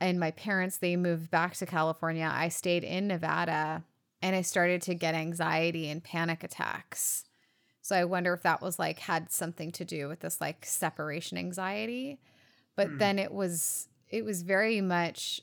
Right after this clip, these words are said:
Speaker 1: there was a lot, like, like what you just listed off of things that, that went on in your family. There was a lot of stuff going on in our family at the time. My parents were not getting divorced, but there were other things, like businesses closing,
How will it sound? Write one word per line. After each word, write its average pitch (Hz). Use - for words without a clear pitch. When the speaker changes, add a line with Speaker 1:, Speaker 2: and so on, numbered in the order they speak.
Speaker 1:
there 220
was 214
a 214
lot, 175
like, 175
like 185
what 185
you 180
just 180
listed 185
off 180
of 170
things 175
that, -
that -
went 180
on 170
in 170
your 175
family. 196
There 190
was 165
a 165
lot 160
of 165
stuff -
going 170
on 165
in 82
our 165
family 160
at 190
the 180
time. 170
My 175
parents 175
were 175
not 170
getting 175
divorced, 170
but 170
there 165
were 151
other 123
things, -
like 160
businesses 170
closing, 175